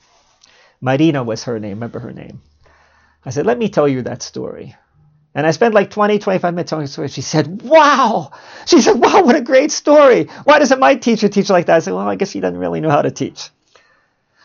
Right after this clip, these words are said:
Because the death of J F K, I mean, if you don't go into the so-called conspiracy theories, <laughs> for me, it's like the opposite.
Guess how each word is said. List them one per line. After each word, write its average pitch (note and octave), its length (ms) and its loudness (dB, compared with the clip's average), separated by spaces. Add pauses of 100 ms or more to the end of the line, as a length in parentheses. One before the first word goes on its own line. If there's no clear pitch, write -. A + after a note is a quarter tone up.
Because A3 380 4
the G3 140 0
death G#3+ 480 2
of F#3 100 -2
J F3+ 240 2
F D3+ 160 0
K, E3 420 2
I E3 120 2
mean, F#3 260 -4
if F#3+ 220 -2
you F#3+ 80 0
don't E3+ 320 0
go E3+ 100 2
into E3 180 2
the C3+ 280 0 (260)
so-called G3 560 2
conspiracy E3 640 0
theories, A#2 540 -10 (560)
<laughs> - 640 -20
for E3 120 2
me, F3 160 2
it's D3+ 160 -2
like C3+ 160 -2
the C#3 160 2
opposite. D#3+ 400 -4